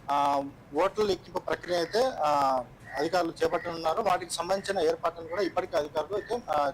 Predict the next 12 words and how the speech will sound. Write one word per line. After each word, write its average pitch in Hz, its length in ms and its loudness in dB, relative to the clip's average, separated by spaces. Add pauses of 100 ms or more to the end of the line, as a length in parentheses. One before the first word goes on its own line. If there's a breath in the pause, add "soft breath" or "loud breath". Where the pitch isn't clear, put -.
చేపట్టారు. 147 380 0
ఆ, 131 120 2 (180)
పూర్తి 220 280 2
ఫలితాలు 170 320 2
వెలువడడానికి 160 760 0 (300)
రాత్రి 165 460 2
ఎనిమిది 165 260 2
అయ్యే 156 160 0
అవకాశం 147 460 0
అయితే 147 280 -6 (340)
మనకు 156 200 -2
కనబడుతుంది. 135 540 -2